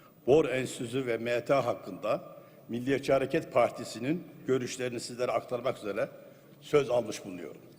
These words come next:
Genel kurulu saygıyla selamlıyorum. Değerli milletvekilleri, iki bin on yedi yılı bütçesini tartıştığımız toplantılarımızın esasen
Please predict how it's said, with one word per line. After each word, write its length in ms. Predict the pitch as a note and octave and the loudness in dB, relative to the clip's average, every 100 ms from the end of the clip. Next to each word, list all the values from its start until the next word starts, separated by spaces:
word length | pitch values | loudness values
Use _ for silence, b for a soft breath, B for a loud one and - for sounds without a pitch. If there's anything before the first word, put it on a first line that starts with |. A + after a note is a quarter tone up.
| - - _ B B B B B | -20 -20 _ B B B B B
Genel 380 | - C3+ F3 D#3+ | 4 6 6 4
kurulu 300 | - C3 C3+ | 0 0 0
saygıyla 480 | C#3+ C3 B2+ B2+ B2 | 2 4 4 2 -2
selamlıyorum. 540 | - A#2+ G#2+ F#2 - - - - - - - - b b b b | 0 -2 -2 -4 -10 -18 -20 -20 -20 -20 -20 -20 b b b b
Değerli 300 | B2 C#3 D3+ | 4 6 4
milletvekilleri, 720 | E3 C3 G2+ G2 E2 E2+ E2 - - - - - _ b b b b - | 2 0 -4 -8 -10 -12 -14 -16 -20 -20 -20 -20 _ b b b b -6
iki 280 | C#3 F#3 D#3+ | -4 0 2
bin 140 | E3 | 4
on 200 | D#3+ F3 | 6 6
yedi 260 | E3 D3+ C#3 | 6 4 2
yılı 220 | C#3 C3 | 0 -2
bütçesini 460 | B2 C#3 - C#3+ | -4 -4 -2 -4
tartıştığımız 840 | C#3 C3 A2+ - - - B2 A#2+ C#3 - - - B B B B - | 0 2 2 -2 -6 -2 -2 -2 -4 -8 -18 -20 B B B B 0
toplantılarımızın 1040 | C3 B2+ C#3+ C3+ C3+ C3+ C3+ C3 C3+ D#3 | 2 4 4 2 2 2 2 0 -2 -2
esasen 580 | B2+ A#2+ D3+ D3 A#2+ A2+ | -2 4 6 6 0 -4